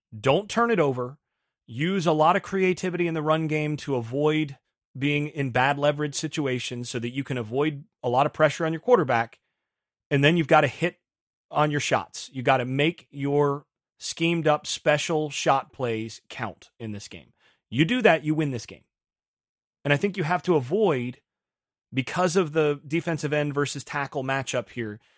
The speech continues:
you have to really avoid doing too much in the, in the, in the regular passing game. One other thing that I would do is I would, I,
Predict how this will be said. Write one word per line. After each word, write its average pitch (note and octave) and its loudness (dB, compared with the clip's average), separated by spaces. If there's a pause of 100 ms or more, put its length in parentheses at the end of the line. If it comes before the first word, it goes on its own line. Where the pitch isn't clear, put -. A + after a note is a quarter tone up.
(180)
you B2 -6
have A3+ 0
to G3+ 4
really E3+ 2
avoid C3+ 0
doing C#3+ 0
too E3+ -4
much C#3+ 0
in C#3 -4
the, B2 -6
in C3+ -8
the, B2 -8 (100)
in C3 -10
the A#2+ -8 (280)
regular C#3+ 2
passing A#2 -8
game. D2+ -16 (1400)
One F3 4
other E3+ 4
thing D#3 -2
that C#3+ 0
I C3+ 6
would C3+ -4
do D3+ 4
is A#2 0
I C3 6
would, C#3+ -2
I, B2+ -2